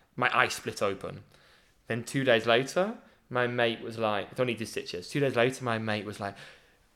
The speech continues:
he came to class, like, "Oh, I'll, do you want, let's go for dinner." I was like, "Mate, it's, like, nine o'clock. I don't wanna go for dinner. I wanna go home."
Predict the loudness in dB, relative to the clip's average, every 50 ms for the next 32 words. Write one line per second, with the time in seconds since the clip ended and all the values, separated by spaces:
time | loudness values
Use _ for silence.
0 | _ _ -12 -8 -6 -4 -4 -6 -6 -6 -4 -4 -4 -4 -6 -4 0 2 2 2
1 | 2 2 0 -2 -4 -4 -4 -4 -4 -4 -6 -4 -4 -4 -4 -4 -2 -2 -2 0
2 | 0 -2 -6 -8 -12 -14 -16 -16 -16 -20 -20 -20 _ -12 -12 -12 -12 -12 -14 -16
3 | -18 -18 -16 -12 -10 -10 -8 -8 -8 -10 -10 -10 -10 -10 -12 -16 -20 _ _ _
4 | _ _ _ _ _ _ _ _ _ -4 -4 -4 -4 -4 -8 -8 -10 -10 -8 -8
5 | -8 -12 -14 -18 _ _ _ _ _ _ _ -10 -8 -6 -4 -4 -4 -4 -4 -6
6 | -10 -10